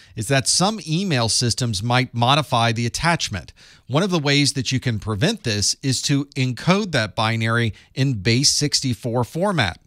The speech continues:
This means that it will be something that is readable in an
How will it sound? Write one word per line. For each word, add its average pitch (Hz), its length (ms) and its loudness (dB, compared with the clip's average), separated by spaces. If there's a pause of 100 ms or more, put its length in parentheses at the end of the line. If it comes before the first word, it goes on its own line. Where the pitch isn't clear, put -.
This 123 200 -4
means 131 280 0
that 123 120 0
it 113 80 -2
will 120 120 -4
be 120 120 0
something 120 420 0
that 120 200 0
is 110 160 0
readable 120 720 0 (240)
in 131 200 2
an 139 120 0